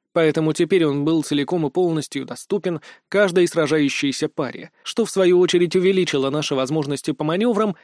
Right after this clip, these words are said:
и одновременно сделало возможным применение масштабных магических умений. Пылевые бури, смерчи, ураганы, полноценное огненное поле, ледяные и каменные поляны. В арсенале у всех участников имелись соответствующие навыки,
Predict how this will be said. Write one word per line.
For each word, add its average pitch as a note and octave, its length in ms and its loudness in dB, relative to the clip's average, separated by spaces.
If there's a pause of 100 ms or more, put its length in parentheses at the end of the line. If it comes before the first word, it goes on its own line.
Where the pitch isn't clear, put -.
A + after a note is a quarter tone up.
и B3 120 2
одновременно F3 680 2
сделало D#3+ 420 2
возможным D#3 480 0
применение D#3 600 0
масштабных D3 640 -2
магических C#3+ 600 -6
умений. C#3+ 460 -8 (580)
Пылевые A3+ 440 4
бури, F#3+ 380 4
смерчи, D3 680 -2
ураганы, D#3+ 680 0 (360)
полноценное D#3 800 -2
огненное E3 500 0
поле, F#3+ 440 0 (200)
ледяные F3+ 540 2
и F3 160 -4
каменные D#3 580 0
поляны. D#3+ 600 -2 (500)
В D3 120 -2
арсенале C4+ 400 2
у B3+ 80 4
всех - 260 -2
участников G3+ 500 0
имелись G#3 360 2
соответствующие F3+ 960 0
навыки, C3 480 -8